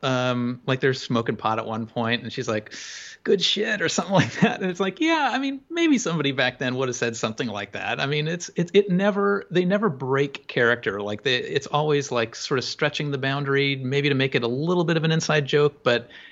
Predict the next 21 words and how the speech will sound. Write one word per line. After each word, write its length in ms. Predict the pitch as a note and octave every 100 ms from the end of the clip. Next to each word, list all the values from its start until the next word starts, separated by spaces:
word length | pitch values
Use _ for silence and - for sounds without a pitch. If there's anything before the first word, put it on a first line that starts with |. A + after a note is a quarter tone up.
| -
you're 160 | F#3
always, 420 | F3 F3 E3+ C#3 -
they're 220 | D#3+ E3
always 260 | D#3 D3
like, 220 | C3 A#2+ E3+
"Yeah, 200 | E3 D#3
that 200 | E3 D#3+
character 340 | C3 A#2+ -
probably 280 | A2 G#2+ G#2+
would 120 | A2
have 120 | G#2
done 240 | G#2 G2 G#2
that 220 | G2 G2+
or 60 | G2
said 280 | - G#2
that. 280 | G2+ G2 G2+
That 160 | A#2 A#2
makes 220 | A#2 -
sense," 400 | G2+ F2+ - -
you 120 | A2+
know? 180 | G#2+ G2+